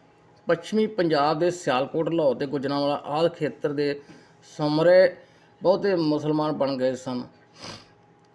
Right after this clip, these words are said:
ਪਾਕਿਸਤਾਨ, ਹਿੰਦੁਸਤਾਨ ਦੀ ਵੰਡ ਤੋਂ ਬਾਅਦ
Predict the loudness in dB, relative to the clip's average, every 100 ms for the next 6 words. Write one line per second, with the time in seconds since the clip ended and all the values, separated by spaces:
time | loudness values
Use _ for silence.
0 | _ _ _ _ _ _ _ -12 -2 -2
1 | -2 -6 -6 -4 0 0 2 2 2 2
2 | 0 0 0 0 0 0 0 0 0 2
3 | 2 2 -2 -20 _ _ _ _ 0 2
4 | 2 2 4 4 4